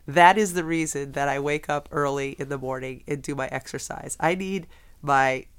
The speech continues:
forty minutes where I have no one's voice, n-, none of our children asking me for anything, where I don't have you saying anything to me. And, like,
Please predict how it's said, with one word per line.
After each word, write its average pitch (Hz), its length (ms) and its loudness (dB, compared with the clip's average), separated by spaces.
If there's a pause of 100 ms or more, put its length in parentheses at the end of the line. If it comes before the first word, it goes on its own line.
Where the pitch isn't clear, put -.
(140)
forty 180 520 0
minutes 143 600 -2
where 147 160 0
I 139 100 2
have 139 340 -2
no 143 200 0
one's 180 280 -2
voice, 147 760 -2 (340)
n-, 156 180 0
none 165 140 6
of 180 80 0
our 196 100 2
children 170 540 -2
asking 151 400 -2
me 151 100 -4
for 143 160 -6
anything, 131 400 -4
where 135 80 -4
I 139 60 -2
don't 165 160 -2
have 160 160 -2
you 165 480 -2 (340)
saying 151 400 4
anything 135 360 -6
to 139 120 -6
me. 131 240 -4 (320)
And, 147 140 0
like, 139 300 0